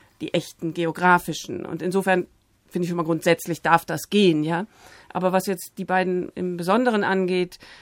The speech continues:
habe ich beim Wiederlesen von Kleist, was ich eher so zu meinem Vergnügen gemacht habe, also in keiner Absicht, ich musste nicht über ihn schreiben, ich forsche nicht und so weiter, einfach gedacht, Mensch, und es war das Jahr zweitausendsieben, acht, also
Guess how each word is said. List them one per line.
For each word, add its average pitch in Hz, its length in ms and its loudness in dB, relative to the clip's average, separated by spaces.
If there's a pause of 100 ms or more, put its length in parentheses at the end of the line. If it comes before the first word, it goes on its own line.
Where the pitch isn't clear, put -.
(280)
habe 185 280 -2
ich 190 80 -6
beim 180 440 -2
Wiederlesen 208 720 0
von 175 220 -4
Kleist, 202 420 2
was 180 180 -6
ich - 240 -16
eher 185 220 -2
so 170 100 -6
zu 170 140 -6
meinem 160 140 -2
Vergnügen 214 420 -2
gemacht 196 320 -4
habe, 180 140 -6
also 165 120 -6
in 160 60 -6
keiner 160 320 -8
Absicht, - 320 -12
ich 160 100 -14
musste - 240 -10
nicht 165 200 -10
über - 120 -12
ihn - 80 -12
schreiben, 180 400 0
ich - 140 -12
forsche 185 400 -4
nicht 170 260 -6
und 185 120 -14
so 170 80 -14
weiter, 208 320 -4 (680)
einfach 175 240 -6
gedacht, 175 440 -6
Mensch, 185 340 0
und 165 160 -8
es 170 140 -8
war 170 100 4
das 165 220 -2
Jahr 175 320 0 (160)
zweitausendsieben, 180 840 -4
acht, - 380 -6
also 170 340 -4